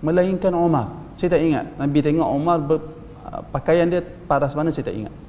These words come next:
Tapi bila sah-, sahabat tanya kepada Rasulullah, "Ya Rasulullah, apa makna mimpi kamu itu?" Kata Rasulullah, "Ad-din." Agama, memberi maksud kepada agama, yakni kuatnya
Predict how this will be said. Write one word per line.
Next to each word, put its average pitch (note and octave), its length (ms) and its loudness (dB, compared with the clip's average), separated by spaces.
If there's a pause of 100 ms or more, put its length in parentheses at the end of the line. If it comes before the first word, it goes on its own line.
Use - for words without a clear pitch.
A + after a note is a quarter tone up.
(540)
Tapi D#3+ 240 4
bila D3+ 160 6
sah-, D3 240 4
sahabat C#3 400 0
tanya C#3+ 240 0
kepada C3+ 240 -2
Rasulullah, C3+ 320 -2
"Ya C3+ 160 2
Rasulullah, C3+ 480 0
apa C3+ 240 -2
makna C#3+ 320 4
mimpi C3+ 400 4
kamu B2 220 -2 (100)
itu?" B2 160 -8 (480)
Kata B2 240 0
Rasulullah, A#2+ 320 -4 (320)
"Ad-din." A2+ 480 0 (1400)
Agama, A#2 560 0 (160)
memberi B2 320 0
maksud - 400 0
kepada A#2 320 -2
agama, A#2 400 0
yakni C#3+ 240 0 (320)
kuatnya D3+ 480 2